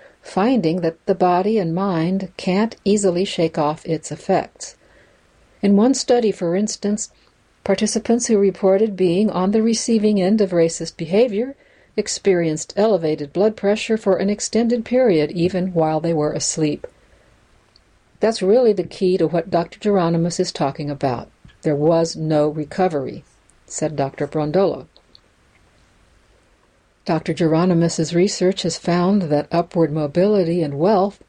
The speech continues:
aren't antidotes for weathering. In one two thousand and six study, she analyzed the health data, including blood pressure, cortisol levels, liver function, and cholesterol, of over fifteen hundred survey respondents,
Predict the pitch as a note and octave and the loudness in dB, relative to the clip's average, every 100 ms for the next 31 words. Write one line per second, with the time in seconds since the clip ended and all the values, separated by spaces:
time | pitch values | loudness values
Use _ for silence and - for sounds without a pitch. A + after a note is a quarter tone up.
0 | _ F#3 A3 E3+ F#3 - E3 D3+ D#3+ C#3 | _ -2 0 0 -2 -4 -2 -2 -2 -2
1 | D3 E3 - - - E3+ E3 G#3 F#3 C#3 | 0 -2 -4 -14 -4 0 2 2 0 -4
2 | A2+ - - _ _ _ _ _ _ _ | -6 -10 -16 _ _ _ _ _ _ _
3 | _ - E3 E3 E3+ E3 E3+ D#3+ D#3+ D#3+ | _ -4 0 2 0 -2 -4 0 0 -2
4 | C#3+ D3 C#3 - G3 - - - E3 E3 | -4 -4 -4 -2 -2 -4 -10 -2 0 0
5 | G#3 - F3 F#3 G3 G#3 E3 D#3 E3 F#3+ | 0 -2 -2 0 2 0 0 0 0 -2
6 | - D#3+ F3 G3+ - G3 G3+ G3+ _ _ | -4 -4 -2 -2 0 0 2 -2 _ _
7 | _ _ E3 - E3 F3 G#3+ G3 F#3 - | _ _ -6 -2 0 2 2 2 2 0
8 | E3+ D#3+ - A3+ - - E3 D#3 D3+ D#3 | -2 -2 -4 -6 -8 -4 -2 -2 -2 0
9 | C#3+ E3+ G#3+ A#3 A3+ - _ _ A#3 A#3+ | 0 0 0 0 -4 -10 _ _ 2 2
10 | A3+ A3 G#3+ G#3 - G3+ G3 _ - F3+ | 2 -4 -6 -8 -6 -6 -6 _ -6 -6
11 | F3 G3 A3+ A#3+ - D3 C#3+ C#3+ - _ | 0 2 2 0 -4 -6 -6 -10 -20 _
12 | _ _ _ _ _ E3 E3+ F3 F3+ A#3+ | _ _ _ _ _ -2 2 4 2 -2
13 | B3 _ _ - F#3 - F#3+ F3 F3 E3 | -4 _ _ -4 -4 -2 0 0 2 2
14 | D#3 C#3+ - F#3+ G#3+ F#3 D#3 D3 C#3+ - | 0 -2 0 2 2 2 0 -2 -6 -4
15 | C#3+ C#3+ D#3+ A#3 - | -2 -2 -2 -2 -4